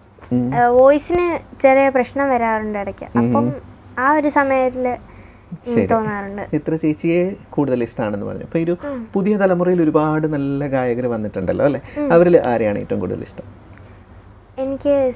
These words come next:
Speaker 2: ശ്രേയ ചേച്ചി ഇഷ്ടമാണ്.
Speaker 1: ഉം ഹും. ശ്രേയ ഘോഷാൽ, ഓക്കെ.
Speaker 2: ആ.
Speaker 1: ഓക്കെ, പിന്നെ?
Speaker 2: പിന്നെ, ആ, വേറൊരു ശ്രേയ ചേച്ചിയുണ്ട്.
Speaker 1: <laughs> വേറൊരു,
Speaker 2: രണ്ടുപേരുണ്ട്.
Speaker 1: ഇപ്പോ റീസെന്റ് ശ്രേയ, ഓക്കെ, ഓക്കെ.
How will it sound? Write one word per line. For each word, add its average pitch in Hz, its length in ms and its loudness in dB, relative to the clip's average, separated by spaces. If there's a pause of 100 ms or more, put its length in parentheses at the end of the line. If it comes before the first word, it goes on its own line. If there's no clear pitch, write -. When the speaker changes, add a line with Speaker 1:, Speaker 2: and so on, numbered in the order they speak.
(160)
Speaker 2:
ശ്രേയ 294 480 2 (100)
ചേച്ചി 262 220 -4
ഇഷ്ടമാണ്. 226 640 -6
Speaker 1:
ഉം 117 80 -2
ഹും. 117 260 -2 (640)
ശ്രേയ 107 180 8
ഘോഷാൽ, - 260 -8
ഓക്കെ. - 300 -12 (280)
Speaker 2:
ആ. 240 200 -8 (240)
Speaker 1:
ഓക്കെ, 139 300 -8 (140)
പിന്നെ? 107 200 -6 (1300)
Speaker 2:
പിന്നെ, 285 580 -4
ആ, 247 500 -2
വേറൊരു 302 420 0
ശ്രേയ 269 300 6
ചേച്ചിയുണ്ട്. 226 680 4 (260)
Speaker 1:
<laughs> - 240 -12
വേറൊരു, 143 280 10
Speaker 2:
രണ്ടുപേരുണ്ട്. 143 480 6
Speaker 1:
ഇപ്പോ 156 200 8
റീസെന്റ് 165 440 4
ശ്രേയ, 117 360 2
ഓക്കെ, 107 400 -4
ഓക്കെ. 233 360 -6